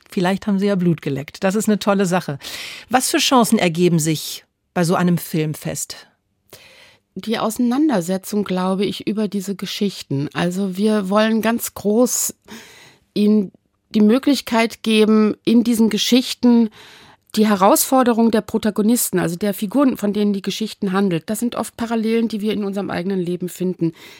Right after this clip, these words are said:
Speaker 2: Dieses Mutigsein, um mit Herausforderungen umzugehen und darüber sozusagen Handlungsmöglichkeiten zu finden, wie man eben denen begegnet,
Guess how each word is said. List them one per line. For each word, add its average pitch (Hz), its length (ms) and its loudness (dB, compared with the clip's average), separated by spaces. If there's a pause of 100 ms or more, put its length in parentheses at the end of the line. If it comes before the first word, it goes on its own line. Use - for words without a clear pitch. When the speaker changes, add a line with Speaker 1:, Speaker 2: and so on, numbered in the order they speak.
Speaker 2:
Dieses 196 260 -4
Mutigsein, 202 840 4
um 240 320 2
mit 214 140 0
Herausforderungen 202 600 0
umzugehen 196 840 2
und 175 320 -4
darüber 190 540 -2 (420)
sozusagen 190 480 -2
Handlungsmöglichkeiten 240 1200 2
zu 226 120 -4
finden, 226 500 -2
wie 233 100 0
man 233 220 2
eben 208 340 0
denen 196 300 -2
begegnet, 185 800 -2